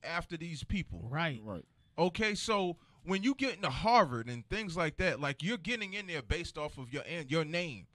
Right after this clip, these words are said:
Speaker 2: Mm-hmm.
Speaker 1: Your name is getting you into Harvard.
Speaker 2: Yep.
Speaker 1: Okay, your name is getting you into Yale and Dartmouth and all these other different, um, universities. So they're not fooling, they're not fooling us, but they will fool the masses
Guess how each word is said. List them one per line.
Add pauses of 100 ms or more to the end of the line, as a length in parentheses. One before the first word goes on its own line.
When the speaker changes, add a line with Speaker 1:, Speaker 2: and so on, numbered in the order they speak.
Speaker 2:
Mm-hmm.
Speaker 1:
Your
name
is
getting
you
into
Harvard. (300)
Speaker 2:
Yep. (320)
Speaker 1:
Okay,
your
name
is
getting
you
into
Yale
and
Dartmouth
and
all
these
other
different, (140)
um,
universities. (360)
So (120)
they're
not
fooling,
they're
not
fooling
us, (380)
but (180)
they
will
fool
the
masses